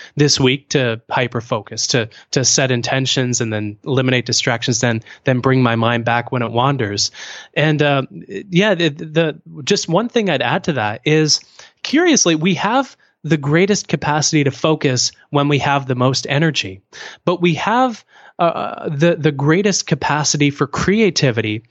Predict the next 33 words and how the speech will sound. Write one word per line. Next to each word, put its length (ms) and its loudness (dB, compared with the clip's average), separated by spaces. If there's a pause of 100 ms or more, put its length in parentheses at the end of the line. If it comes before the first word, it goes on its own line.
(120)
when 180 2
we 120 4
have 260 0
the 120 0
least 580 -2 (300)
amount 360 0
of 80 -4
energy, 500 -4 (340)
uh, 120 2
because 400 0
this 260 0
is 160 -2
when 480 2 (300)
our 320 2
prefrontal 560 -2
cortex, 500 -2
the 120 -2
logical 500 0
part 240 0
of 80 -4
our 100 2
brain, 400 0 (300)
is 240 0
the 120 2
le-, 280 2
the 200 0
least 340 0
inhibited, 600 0 (180)
and 140 2
so 160 2
it 100 0
lets 300 0 (140)
ideas 640 0